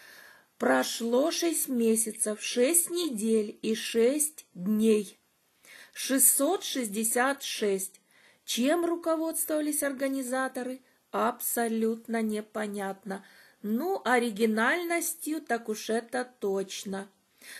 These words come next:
Ну, раз уж вы выбрали эту дату, так и получите. Началось с того, что корону весом два килограмма триста грамм глава цен-,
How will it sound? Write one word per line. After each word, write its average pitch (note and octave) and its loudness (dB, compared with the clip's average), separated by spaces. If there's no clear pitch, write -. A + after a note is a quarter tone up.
Ну, E4+ 0
раз A#3 2
уж A3+ -2
вы A#3+ 0
выбрали G4+ 2
эту F#4+ -4
дату, D#4+ -2
так E5 -4
и G4 -4
получите. A#3+ -2
Началось C#4 0
с - -4
того, D4 -2
что - -2
корону C4 0
весом A#3+ 2
два A#3+ 2
килограмма A#3 0
триста A3 -2
грамм G3 -4
глава B3 2
цен-, C#4 2